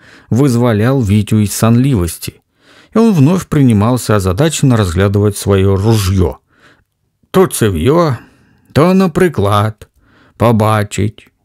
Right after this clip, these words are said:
Тамга лежала на пороге. Тоже дрыхуня, да? Ещё та. Шо, нема шо на то цевьё смотреть своё? <laughs> Нету ружья, да? А. Принюхивалась к зреющему ужину,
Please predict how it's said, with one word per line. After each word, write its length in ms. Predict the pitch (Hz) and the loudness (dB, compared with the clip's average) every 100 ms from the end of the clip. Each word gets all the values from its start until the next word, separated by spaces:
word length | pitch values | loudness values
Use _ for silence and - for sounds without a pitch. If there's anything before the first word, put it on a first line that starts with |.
| _ _ _ _ _ _ _ _ _ _ _ _ _ _ | _ _ _ _ _ _ _ _ _ _ _ _ _ _
Тамга 360 | 220 269 269 175 | 0 2 2 2
лежала 400 | 104 101 147 160 | 2 0 0 0
на 160 | 143 | 0
пороге. 540 | 104 92 92 92 98 110 _ _ _ | 0 -2 -2 -4 -6 -8 _ _ _
Тоже 480 | - 220 254 196 117 | -2 0 2 2 0
дрыхуня, 640 | 92 101 85 98 82 78 | 0 -2 -2 -2 -2 -4
да? 320 | 73 117 151 151 | -2 -2 -2 -4
Ещё 340 | 104 110 131 | -4 0 0
та. 380 | 120 127 113 - _ _ _ _ _ _ _ - | 0 0 0 -2 _ _ _ _ _ _ _ -10
Шо, 320 | - 117 98 - | -2 -2 -2 -2
нема 420 | 110 123 156 185 | 0 2 2 0
шо 320 | 156 180 175 | -2 -2 0
на 200 | 147 147 | 0 -2
то 240 | 151 170 170 | 0 -2 -2
цевьё 520 | - 160 156 170 170 | -2 0 2 0 0
смотреть 540 | 151 165 156 170 160 | -2 -4 -2 -2 -2
своё? 380 | - 160 151 143 113 - | -2 -2 0 -2 -2 -2
<laughs> 140 | 147 | -2
Нету 840 | - 156 165 208 - 175 127 123 - - - | 2 2 2 0 0 0 0 -2 -4 -8 0
ружья, 580 | 131 131 107 92 87 | 2 2 2 0 -2
да? 320 | 92 98 135 135 _ _ _ _ _ - | -4 -4 -4 -8 _ _ _ _ _ -4
А. 680 | 101 143 131 117 120 123 135 _ _ _ _ _ _ _ _ _ _ - _ - | -2 0 0 0 -2 -4 -8 _ _ _ _ _ _ _ _ _ _ -20 _ -4
Принюхивалась 800 | 165 175 143 214 - 180 170 131 | 0 4 4 2 0 -2 0 0
к 60 | |
зреющему 840 | 113 101 104 95 90 92 87 87 123 | 0 2 0 0 -2 -2 0 0 2
ужину, 520 | 190 165 175 170 | 2 2 0 -2